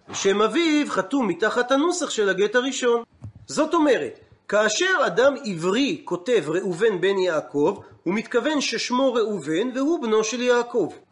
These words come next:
לעומת זאת, כאשר יהודי יווני כותב יוסף בן שמעון, הוא מתכוון שהוא שמעון והוא בנו של יוסף. והמשנה מדברת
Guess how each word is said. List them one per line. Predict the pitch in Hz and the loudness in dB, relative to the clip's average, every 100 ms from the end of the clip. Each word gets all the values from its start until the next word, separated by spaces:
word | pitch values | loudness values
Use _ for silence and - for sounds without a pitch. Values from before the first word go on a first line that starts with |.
| - | -8
לעומת | 135 131 151 262 202 | -4 -2 2 2 2
זאת, | 165 165 175 180 | 0 0 0 -2
כאשר | 151 139 214 277 | -2 -2 0 0
יהודי | 277 233 214 165 160 277 339 | 0 -2 -4 -6 -2 0 2
יווני | 339 269 311 254 359 359 | 0 -2 0 2 2 0
כותב | 285 233 170 | -2 -2 -2
יוסף | 135 123 - 202 180 | -4 -8 -4 -2 -2
בן | 160 196 | -2 -2
שמעון, | - 247 277 285 294 - - | -2 0 4 4 2 -6 -8
הוא | 202 | -2
מתכוון | 226 254 - 262 185 175 165 180 262 - - | -2 -2 0 0 2 2 2 2 0 -6 -12
שהוא | - 185 156 254 | -4 -2 0 0
שמעון | - - 247 226 - 170 208 196 | 0 0 0 0 0 2 0 0
והוא | 190 262 381 208 | 0 2 0 0
בנו | 226 247 | 0 0
של | 285 294 | 0 -2
יוסף. | 311 - 262 262 - - - - - | -2 -2 -2 -4 -10 -20 -20 -20 -18
והמשנה | 113 120 - 220 | -12 -10 -2 0
מדברת | 220 196 190 311 254 240 | 2 0 2 4 4 4